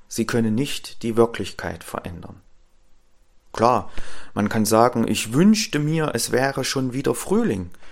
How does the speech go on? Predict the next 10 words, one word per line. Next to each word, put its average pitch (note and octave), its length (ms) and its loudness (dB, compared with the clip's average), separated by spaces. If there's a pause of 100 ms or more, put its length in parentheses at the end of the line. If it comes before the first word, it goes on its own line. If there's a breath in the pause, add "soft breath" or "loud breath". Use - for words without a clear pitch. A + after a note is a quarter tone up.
(480 soft breath)
aber G#2 180 0
davon A2 380 0
wird C3 180 0
nicht F#2+ 220 -6
Frühling. F2+ 460 -10 (1300 loud breath)
Wir A#2+ 160 8
können D#3 400 4
mit C3+ 140 0
unseren A2 440 -4
Worten C#3+ 400 0